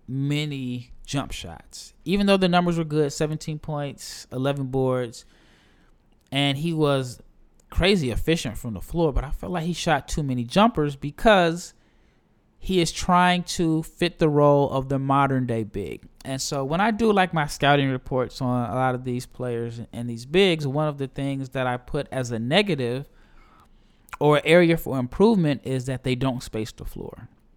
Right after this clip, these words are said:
Now, after, you know, doing some research the last couple of days, I have to ask myself, is that really a negative? Is that really something that they need to improve on? Because I look at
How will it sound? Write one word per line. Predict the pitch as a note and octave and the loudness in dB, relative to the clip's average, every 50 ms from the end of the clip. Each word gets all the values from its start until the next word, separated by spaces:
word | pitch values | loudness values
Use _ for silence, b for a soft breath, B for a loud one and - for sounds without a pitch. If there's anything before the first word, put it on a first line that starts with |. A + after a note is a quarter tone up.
| _ _ _ _ _ _ _ _ _ _ _ _ _ _ _ _ - - | _ _ _ _ _ _ _ _ _ _ _ _ _ _ _ _ -8 -4
Now, | D#3 D3 C#3+ C#3 C3+ C3 C3+ C3+ - - _ _ _ _ _ _ - - _ - | 0 2 4 4 4 4 2 0 -4 -8 _ _ _ _ _ _ -20 -14 _ 2
after, | C#3+ D#3 E3+ - - - E3 E3 D#3+ D#3 D3+ D3+ D#3 D#3 - b b b b b b b b b | 4 8 8 8 6 6 2 4 4 4 4 2 2 -2 -4 b b b b b b b b b
you | D#3+ E3 | -2 0
know, | D#3+ D#3 | 0 0
doing | D3 E3 F3 F3 | 0 0 0 0
some | - - D#3 C3+ | 0 0 0 2
research | C#3 D3+ D#3+ - - D3 C3+ C#3 - | 2 0 0 0 0 -2 -2 -2 -2
the | - C3 | -4 -2
last | C3 C3+ C3+ C3 - | 0 0 0 -2 -4
couple | - C#3 C3 - A#2+ | -8 -10 -8 -8 -10
of | A2+ | -4
days, | B2 D3 E3+ F3+ D#3+ C#3+ C3 B2+ C3 - | -2 0 2 2 2 2 0 -2 -4 -6
I | C#3+ C#3 | -4 -4
have | C3 C#3 D3+ D3 C#3+ - | -2 0 0 -2 -2 -2
to | - D3 C3 | -4 -6 -6
ask | - C#3+ D3+ D#3+ - - | -2 0 0 0 0 -2
myself, | D3 B2 B2 - - - A#2+ A#2 A#2 A#2 - - b b b b b b b | -4 -6 -6 -6 -6 -4 -4 -2 -2 -4 -6 -10 b b b b b b b
is | - C#3 D3 B2+ | -8 -6 -2 2
that | D#3 E3 D#3 - | 2 2 2 2
really | D3+ D3+ D#3 D3+ D3 C#3 | 2 2 2 2 0 -2
a | A2+ A#2+ | -2 -4
negative? | A#2+ B2 B2 C3+ D3 D#3+ F3 F#3+ F#3+ F#3+ G3+ A3+ - - - | -4 -2 -2 0 0 0 0 0 0 0 0 -2 -4 -6 -8
Is | - C3 B2 | -6 -4 -2
that | D#3 D3 B2+ | -2 -2 0
really | C#3+ D3+ D3 D3 | 0 -2 -2 -2
something | - - - D3+ D3 - C#3 | -4 -6 -6 -6 -6 -4 -4
that | C#3 C3 C3 - | -4 -4 -4 -4
they | C3 B2 | -6 -4
need | B2+ C3 C3 A#2+ - | -4 -4 -6 -6 -8
to | - A#2+ | -8 -8
improve | A#2 B2 B2+ - E3+ F3+ F#3 F3+ | -8 -6 -4 -2 0 0 2 2
on? | F#3 F#3 E3+ | 0 0 -2
Because | D#3+ D3+ - D#3+ D3 | -2 -4 -4 -4 -4
I | D3+ D3 | -2 -2
look | D3+ E3 E3+ E3 - | -2 -2 -4 -2 -2
at | D#3+ D#3 D3+ D3 C#3+ C3 - | 0 2 2 2 0 -2 -4